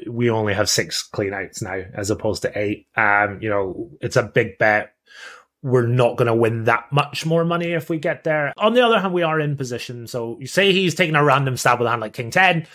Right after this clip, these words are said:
and then the turn comes the four and he checks, I can just put them all in and, you know, make him fold a hand like that. So there's pros and cons. I think it is very, very close. I think it doesn't really matter what you do here. Any bigger, I'm certainly folding. Any smaller, I'm certainly calling. We do make the call. The turn is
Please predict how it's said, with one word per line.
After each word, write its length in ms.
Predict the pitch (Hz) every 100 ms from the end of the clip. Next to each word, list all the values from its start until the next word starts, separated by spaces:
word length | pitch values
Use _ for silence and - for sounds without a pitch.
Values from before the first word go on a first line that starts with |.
| - - -
and 140 | 135
then 100 | 131
the 80 | 123
turn 240 | 131 123
comes 220 | 110 110
the 40 | 104
four 300 | - 131 120
and 100 | 107
he 120 | 107
checks, 340 | 107 131 - -
I 100 | 110
can 100 | 110
just 160 | 104
put 80 | 117
them 100 | 107
all 160 | 113 131
in 220 | 143 135
and, 240 | 117 110
you 80 | 113
know, 160 | 110 104
make 260 | 113 104
him 80 | 107
fold 240 | 135 127
a 40 | 123
hand 180 | 127 127
like 160 | 120
that. 240 | 131 120 - _ _ _
So 140 | -
there's 200 | 269 269 233
pros 340 | - 226 226
and 140 | 196 170
cons. 260 | 127 123
I 80 | 117
think 160 | 139 156
it 100 | 131
is 140 | 120
very, 380 | 107 113 110 92
very 240 | 104 104
close. 260 | 95 107 95
I 80 | 110
think 180 | 113
it 220 | 101 107 -
doesn't 260 | 107 98 _
really 180 | - 87
matter 200 | 101 101
what 180 | - 101
you 60 | 104
do 100 | 107
here. 180 | 107 120
Any 180 | 226 196
bigger, 260 | 160 160 160
I'm 100 | 143
certainly 300 | 147 127 120
folding. 340 | 117 113 113
Any 240 | 117 117 107
smaller, 400 | - 107 104 107
I'm 160 | 104 104
certainly 420 | - 107 90 92
calling. 520 | - 226 294 185 117 - - - -
We 180 | 147
do 300 | 139 139 139
make 300 | 139 127 123
the 60 | 123
call. 460 | - 135 135 131 147
The 120 | 127
turn 360 | - 131 123
is 540 | 127 117 117 117 131